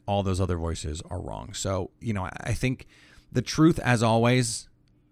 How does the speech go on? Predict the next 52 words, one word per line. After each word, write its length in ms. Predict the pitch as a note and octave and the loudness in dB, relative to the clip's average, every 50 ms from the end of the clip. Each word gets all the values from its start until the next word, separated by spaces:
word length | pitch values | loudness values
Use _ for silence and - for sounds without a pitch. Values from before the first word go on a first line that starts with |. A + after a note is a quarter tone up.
| _ _ _ _ _ _ - | _ _ _ _ _ _ -2
is 160 | - G#2 - | -2 -2 0
somewhere 320 | - A#2+ A#2 A2+ A2 A2 | 2 2 2 4 4 4
in 80 | A2 G#2+ | 4 4
the 60 | G#2+ | 4
middle. 200 | G#2 G#2+ A2+ A2+ | 4 4 4 4
I 80 | G#2+ G#2 | 4 4
got 180 | G#2 G#2+ A2 | 2 2 2
a 40 | G2+ | 2
note 340 | G2 F#2 G2 G2+ G2+ G2+ - | 2 2 4 2 2 0 -2
from, 400 | - - G2+ F#2+ F#2 F#2 F2+ F2 - - - - - - - - _ _ _ - | -4 -2 -2 0 0 -2 -4 -4 -6 -10 -20 -20 -20 -20 -20 -20 _ _ _ -4
you 100 | G2+ G#2 | 0 2
know, 80 | G2 | 2
someone 280 | F2+ - A#2 G#2+ G#2+ G#2+ | 4 4 4 4 4 4
who 100 | G#2+ G#2 | 4 4
used 240 | G2 G2+ G2+ - - | 4 2 2 2 0
to 80 | G#2+ | 2
work, 260 | F#2+ F#2+ F#2+ F#2+ - | 2 4 2 2 2
um, 440 | F#2+ F2 F2 F2 F2 F2+ F2+ F2 - - - | 2 2 2 2 0 -2 -4 -8 -10 -12 -18
for 240 | - - F#2+ F#2+ F#2 | -6 -4 0 0 2
a, 260 | F2+ F2+ F2+ F2+ G2 - | 2 2 0 -2 -2 -2
an 100 | G#2 G2 | -2 -2
N 140 | G2 F#2+ F#2 | 0 0 2
B 100 | G#2 G#2+ | 2 4
A 140 | C3 F3+ - | 4 2 2
team, 320 | - - E2 C#2+ C#2+ - | 0 -2 -4 -4 -6 -6
in 100 | E2+ D#2+ | -8 -4
fact. 460 | - - B1 - - - - - - - _ _ _ _ - - _ _ _ _ _ - _ - | -4 -4 -6 -6 -8 -12 -16 -18 -20 -20 _ _ _ _ -20 -20 _ _ _ _ _ -14 _ 0
And 180 | G#2 G2+ G2 | 2 4 4
they 100 | G2 G2+ | 2 2
said, 220 | F#2+ - G#2+ G2+ G2+ | 2 2 0 2 2
you 60 | G2 | 2
know, 100 | F#2 F#2+ | 4 4
"This 220 | G2+ G2+ - - | 2 2 2 0
reminded 420 | G2+ G2 F#2+ F#2+ F#2+ G2 F#2 F#2 F2 | -2 0 0 0 0 0 -2 -2 -2
me 180 | F#2 F2+ F2+ | 0 0 0
of 120 | F#2 F#2 F2+ | 0 0 -2
the 60 | F#2 | -4
situation 760 | - G#2+ F2+ - - F#2+ F2+ F2 F#2 - - G#2 G2+ F#2+ F2+ | -4 -6 -6 -4 -2 0 0 0 0 -2 -4 -4 -4 -4 -2
with, 480 | E2+ E2+ F#2 G#2 - - - - - - _ _ _ _ _ _ _ | -2 -2 -2 -2 -4 -8 -18 -20 -20 -20 _ _ _ _ _ _ _
you 80 | A2 F#2+ | -4 -2
know, 160 | F#2 F2+ F2+ | -2 -2 -2
our 220 | - G2+ G2+ G#2+ | 0 0 0 -2
team 340 | G#2 - - G2 F#2+ F#2 F#2+ | -2 -4 -6 -4 -2 -2 0
and 120 | F#2+ F#2+ G2 | 0 0 2
our 160 | A#2+ C#3+ D3 | 2 0 0
coach 440 | - - G#2+ F#2 F#2 G2 - - G2 | 0 -2 0 0 0 0 -2 -4 -6
and 80 | F#2 | -4
the 120 | F#2+ F#2+ G2+ | -2 -2 -2
issues 380 | G2+ - - - F#2+ F#2+ F2+ - | -2 -4 -4 -4 -4 -4 -4 -4
that 160 | F#2+ E2 D2 | -4 -4 -4
we 180 | G2 F#2+ F2 | -4 -4 -4
had." 520 | - - D3+ D3+ C#3+ C#3+ C#3 C3+ B2 A#2+ | -2 -2 0 0 0 0 0 0 -2 -4